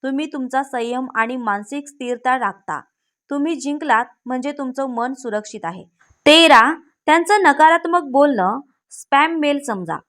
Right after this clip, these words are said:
ईमेलमध्ये स्पॅम मेल येतात, पण आपण ते वाचत नाही, थेट डिलीट करतो. तसंच त्यांच्या नकारात्मक बोलण्याबाबत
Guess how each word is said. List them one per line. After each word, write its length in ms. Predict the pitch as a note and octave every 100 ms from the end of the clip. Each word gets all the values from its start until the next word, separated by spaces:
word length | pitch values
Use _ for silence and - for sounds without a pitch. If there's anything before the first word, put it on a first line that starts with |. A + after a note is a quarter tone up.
| _ _ _
ईमेलमध्ये 840 | C4 D4+ F4+ G4+ E4 G3+ G3+ A#3+ D4+
स्पॅम 460 | - C#4 C#4+ E4
मेल 300 | D4+ C4+ C#4+ D4
येतात, 320 | G3+ G3 D#3 - _ _ _ -
पण 160 | C4
आपण 360 | C4+ A#3 B3 C4
ते 140 | C#4
वाचत 520 | D#4 A#3+ A3 C#4+ C#4+ C#4+
नाही, 240 | F#3 A3+
थेट 260 | B3+ C#4 B3
डिलीट 260 | A3 B3+ D4 C#4
करतो. 340 | G3 F#3+ D3 _ _ _ _
तसंच 280 | D#4 D#4 G4
त्यांच्या 360 | G4 D4 D4 D4+
नकारात्मक 640 | C4 A3+ B3+ C#4+ C#4 D#4
बोलण्याबाबत 640 | C4 A#3 A#3+ B3+ A#3+ A#3